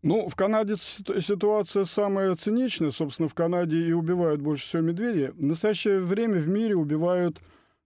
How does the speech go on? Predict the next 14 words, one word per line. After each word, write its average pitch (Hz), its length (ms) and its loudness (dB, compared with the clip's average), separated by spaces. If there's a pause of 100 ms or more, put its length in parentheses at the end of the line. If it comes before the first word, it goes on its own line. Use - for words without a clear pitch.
(220)
э, 127 320 0
где-то 165 340 -2
порядка 165 440 -2
тысячи 151 680 -2 (220)
белых 165 340 0
медведей 139 480 0
в 120 120 -6
год. 113 360 -8 (300)
То 151 100 -2
есть 135 140 -2
это 202 240 2
идёт, 202 320 -2 (380)
вот, 151 100 -6 (100)
н-, 147 100 -6